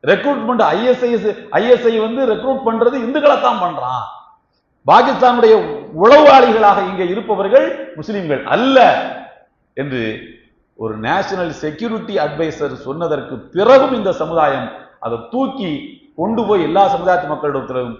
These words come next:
சேர்க்க வேண்டிய அந்த கடமையை மறந்து வாழ்வதுதான் கவலைக்குரிய ஒன்று. இந்த சமுதாயம் புரிந்து கொள்ள வேண்டும். இது போன்ற வாய்ப்புகள் கிடைக்கின்ற போது இஸ்லாத்தினுடைய மேன்மைகளையும் முஸ்லிம்கள் இந்த நாட்டில் எப்படி வாழ்கிறார்கள் என்கின்ற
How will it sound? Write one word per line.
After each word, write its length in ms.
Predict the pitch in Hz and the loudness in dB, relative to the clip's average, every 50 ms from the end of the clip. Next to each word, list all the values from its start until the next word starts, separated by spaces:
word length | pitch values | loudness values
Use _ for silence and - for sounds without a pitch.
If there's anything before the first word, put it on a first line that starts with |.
| _ _ _ | _ _ _
சேர்க்க 380 | _ _ - 185 208 - 202 196 | _ _ -2 -2 -2 0 -2 0
வேண்டிய 340 | 165 151 147 139 135 131 123 | 0 0 -2 -2 -4 -4 -4
அந்த 160 | 117 120 107 | -4 -6 -4
கடமையை 580 | - 143 156 185 180 170 156 143 131 120 - - - - - _ _ | -2 0 0 0 0 -2 -4 -4 -4 -6 -10 -14 -20 -20 -20 _ _
மறந்து 480 | - 120 139 175 214 247 254 262 247 233 | -4 0 2 4 4 4 2 2 0 0
வாழ்வதுதான் 880 | 190 170 165 156 147 139 139 135 156 180 220 277 - - - - - - | 2 2 2 2 0 -4 -4 -2 -2 -2 -2 -4 -6 -12 -14 -18 -12 -4
கவலைக்குரிய 520 | - 131 147 147 139 139 - 127 127 120 113 | -2 -2 -2 -2 -4 -6 -8 -8 -8 -8 -8
ஒன்று. 440 | 110 110 110 104 104 101 101 104 - - _ _ _ _ | -8 -10 -10 -10 -10 -10 -12 -12 -14 -20 _ _ _ _
இந்த 180 | - 113 107 104 | -18 -16 -14 -10
சமுதாயம் 440 | 110 165 156 160 160 147 135 131 - | -8 -6 0 2 2 2 0 -2 -6
புரிந்து 220 | 147 170 190 185 | -6 -6 -4 -2
கொள்ள 220 | 165 165 165 170 165 | 0 0 2 2 2
வேண்டும். 560 | 170 175 180 190 208 226 247 - - - _ _ _ - | 2 0 -2 -4 -6 -6 -8 -12 -18 -20 _ _ _ -12
இது 160 | 127 139 156 | -10 -8 -6
போன்ற 400 | 147 165 196 214 208 202 196 160 | -2 0 0 0 2 2 2 2
வாய்ப்புகள் 680 | 139 - - 123 143 180 233 247 196 208 202 180 185 170 | 2 0 0 0 2 2 2 0 -2 -2 -2 -2 -2 -2
கிடைக்கின்ற 420 | - 160 156 160 156 151 139 131 127 | -2 -2 -2 -2 -4 -8 -8 -8 -6
போது 380 | 120 123 120 113 110 110 107 110 - - _ _ _ - | -6 -6 -8 -8 -8 -8 -10 -12 -16 -20 _ _ _ -18
இஸ்லாத்தினுடைய 720 | 120 - 202 208 233 233 233 226 196 190 175 175 165 143 | -12 -4 2 2 4 4 2 0 -4 -4 -4 -2 -4 -4
மேன்மைகளையும் 720 | 123 123 139 165 170 165 151 139 139 127 127 123 117 113 113 | -4 -4 -6 -6 -6 -6 -6 -4 -4 -4 -4 -6 -8 -10 -12
முஸ்லிம்கள் 500 | 123 123 - 202 226 233 240 226 214 196 | -12 -12 -10 -8 -8 -6 -2 -2 -2 -2
இந்த 120 | 175 160 | -4 -6
நாட்டில் 380 | 147 147 175 185 - 196 175 156 | -6 -4 -4 -4 -4 -6 -6 -6
எப்படி 260 | 151 151 202 185 165 | -6 -6 -6 -8 -8
வாழ்கிறார்கள் 680 | 139 123 131 160 208 240 214 214 208 202 190 175 170 | -6 -4 -2 0 0 0 0 0 0 0 0 0 -2
என்கின்ற 480 | 156 156 151 147 135 120 120 117 113 | -6 -8 -10 -10 -8 -4 -2 -2 -2